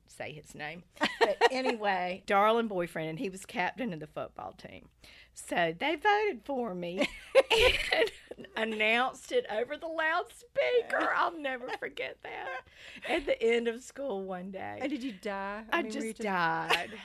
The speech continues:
Speaker 1: I just died. I mean, it's a dream. <laughs> And so I went home and told Mother, and she was so excited.
Speaker 2: Aw.
Speaker 1: And so a couple of days later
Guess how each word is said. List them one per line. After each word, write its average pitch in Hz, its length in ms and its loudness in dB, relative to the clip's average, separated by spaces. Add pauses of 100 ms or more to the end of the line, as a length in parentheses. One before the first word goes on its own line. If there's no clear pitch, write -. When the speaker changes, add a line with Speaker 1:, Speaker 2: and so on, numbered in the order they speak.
(140)
Speaker 1:
I 277 80 -4
just 214 380 -2
died. 175 720 4
I - 20 -4
mean, 220 240 -4
it's - 200 0
a 190 40 0
dream. 185 920 0
<laughs> - 60 -4 (1300)
And 247 220 4 (540)
so 339 200 2
I - 20 2
went 220 340 -2
home 220 340 -2
and 196 140 -6
told 196 320 -2
Mother, 180 440 -2
and 185 100 -8
she 208 140 -12
was 185 160 -16 (160)
so 196 260 -4
excited. - 840 -12
Speaker 2:
Aw. 240 420 -12 (260)
Speaker 1:
And 180 580 0 (100)
so 180 360 0 (100)
a - 20 -16
couple 196 380 -8
of 240 100 -6
days 226 360 -6
later 180 680 -6